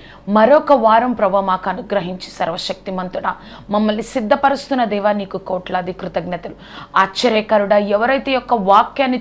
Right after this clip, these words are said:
చూస్తా ఉన్నారో తండ్రి, ఆ పరిశుద్ధాత్మ దేవా నీ యొక్క ఆత్మకార్యాన్ని జరిగించండి. ప్రతి ఒక్కరూ నీ సన్నిధిని అనుభవించాలి దేవా, నీ నామాన్ని మహిమపరచుకొనండి అయ్యా.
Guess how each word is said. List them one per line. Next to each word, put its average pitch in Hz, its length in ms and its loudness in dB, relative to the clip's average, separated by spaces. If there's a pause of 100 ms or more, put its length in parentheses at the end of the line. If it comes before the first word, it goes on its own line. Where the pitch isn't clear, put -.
చూస్తా 220 300 -2
ఉన్నారో 202 320 -2
తండ్రి, 214 420 -6 (400)
ఆ - 40 -8
పరిశుద్ధాత్మ 220 840 0
దేవా 233 240 2
నీ 226 120 -2
యొక్క 226 200 -6
ఆత్మకార్యాన్ని 240 840 0
జరిగించండి. 180 760 -6 (380)
ప్రతి 269 280 2
ఒక్కరూ 302 400 4
నీ 277 160 2
సన్నిధిని 277 560 0
అనుభవించాలి 202 720 -2
దేవా, 180 300 -4 (320)
నీ 214 80 0
నామాన్ని 226 440 2
మహిమపరచుకొనండి 226 1040 -2
అయ్యా. 180 180 -4